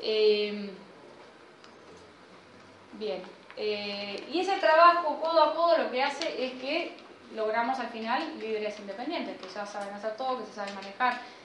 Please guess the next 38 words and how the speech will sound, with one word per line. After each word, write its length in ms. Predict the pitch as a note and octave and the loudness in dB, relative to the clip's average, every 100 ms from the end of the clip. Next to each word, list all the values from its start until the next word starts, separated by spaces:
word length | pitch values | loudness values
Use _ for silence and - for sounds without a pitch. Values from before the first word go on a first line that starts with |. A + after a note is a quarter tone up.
| - - | -18 -2
Y 60 | |
aparte, 320 | A#3 C#4 D4+ E4 | 0 2 2 2
a 60 | |
su 160 | - - | 2 0
vez, 120 | F4+ | 0
también 280 | E4+ F4 G4 | 2 2 0
van 140 | E4+ | 0
a 60 | C4 | 2
duplicar 440 | A3+ A3 G#3+ B3 | 0 -2 -2 2
lo 100 | A3 | 2
que 60 | G#3 | 0
vos 160 | G3+ G#3+ | -2 -2
le 80 | |
enseñás. 580 | G#3+ - G3 F#3+ F3+ - - - - - - - - D4+ | -4 -8 -12 -10 -12 -14 -20 -20 -20 -20 -20 -20 -12 0
"No, 120 | D#4+ | 4
vení 200 | D#4+ D#4 | 6 4
que 80 | D#4 | -2
yo 140 | D4+ | -4
te 100 | D4 | -2
lo 100 | C#4+ | 0
hago". 300 | B3 A3 G3 | 4 4 2
Y 40 | A3 | -4
el 80 | |
otro 160 | C4+ C#4+ | -4 -2
va 60 | C4 | -2
a 20 | |
decir, 180 | B3+ D4 | -2 4
"Ah, 240 | D4 C4+ | 6 6
no 100 | C4+ | 0
invita 220 | C#4 C#4+ C#4 | -4 -4 -2
a 40 | |
nadie 200 | C#4 C#4+ | -2 -2
porque 160 | A#3+ B3 | -4 -6
yo 60 | |
creo 140 | B3+ A#3+ | -8 -8
que 80 | |
lo 80 | A3+ | -6
tengo, 160 | A3 | -6